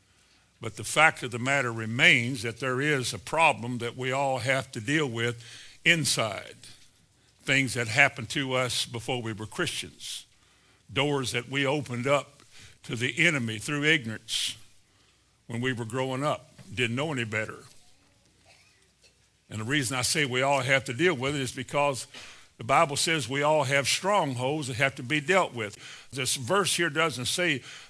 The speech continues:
"Those of you that have strongholds, apply the weapons of your warfare to get rid of them."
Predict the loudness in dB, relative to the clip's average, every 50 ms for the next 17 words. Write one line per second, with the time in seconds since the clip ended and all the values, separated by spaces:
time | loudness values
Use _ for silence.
0 | -6 -2 0 0 2 0 0 -2 -4 -4 0 0 2 2 2 0 -2 -4 -8 -14
1 | -20 -20 -20 -20 -20 -20 _ -20 -20 _ _ _ _ _ 0 0 0 4 8 10
2 | 10 10 8 4 -2 -2 -2 -2 -2 -2 -4 -6 -4 -2 -2 -2 -2 -4 -4 -4
3 | -6 -6 -8 -12 -18 -20 -20 _ _ -10 -8 0 4 4 6 6 4 4 2 0
4 | 2 2 2 2 0 -4 -6 -4 -4 -4 -2 -2 -4 -2 -2 -2 -2 -2 -2 -2
5 | -2 0 0 0 0 0 -2 -2 -4 -2 0 0 0 0 0 -4 -6 -8 -12 -18